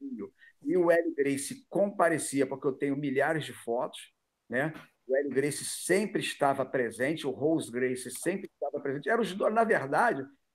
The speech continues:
eu só vi ali os dois, os dois Gracie presentes nas competições de, realizada por Muniz Salomão, né, no,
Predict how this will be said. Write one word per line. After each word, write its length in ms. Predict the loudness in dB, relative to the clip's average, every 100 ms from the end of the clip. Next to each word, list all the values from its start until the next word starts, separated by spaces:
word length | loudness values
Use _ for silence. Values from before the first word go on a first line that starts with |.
| 0
eu 100 | 2
só 240 | 4 4
vi 240 | 4 2 2
ali 140 | 2
os 160 | -2 -2
dois, 320 | 0 2 0 -8 _ _ _ _ _ _ _ _ _ _
os 160 | -6 2
dois 200 | 4 4
Gracie 420 | 4 2 0 2
presentes 560 | 4 4 4 2 2 0
nas 180 | -2
competições 720 | -2 -2 -2 -4 -2 0 0
de, 400 | 0 -2 -2 -4 -8 _
realizada 520 | 2 4 4 0 0 -2
por 220 | -4 -4
Muniz 300 | -2 -2 -2
Salomão, 640 | 0 0 0 0 -2 -6 _ _ _ _ -2
né, 200 | -2 -2 _ _
no, 800 | -4 -2 0 0 -2 -2 -2 -4